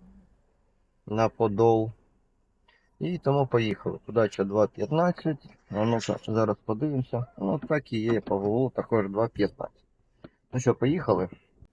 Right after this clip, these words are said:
А зараз за шість хвилин розпочнеться комісійна програма на ланцюг. Тому, ну, трохи його покатаю, тому що кефів немає,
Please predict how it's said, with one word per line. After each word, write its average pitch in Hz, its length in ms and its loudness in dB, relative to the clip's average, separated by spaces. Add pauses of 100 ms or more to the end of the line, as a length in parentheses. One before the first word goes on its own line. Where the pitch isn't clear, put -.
(460)
А 98 140 -4
зараз 120 560 -2
за 110 520 2
шість 113 360 -6
хвилин 147 600 0 (840)
розпочнеться 117 800 -2
комісійна 113 600 0
програма 110 540 2
на 101 140 4
ланцюг. 98 500 0 (1300)
Тому, 104 400 0 (1900)
ну, 170 220 4
трохи 131 440 4
його 120 260 4
покатаю, 151 680 2
тому 127 360 2
що 113 300 -2
кефів 117 580 0
немає, 131 580 2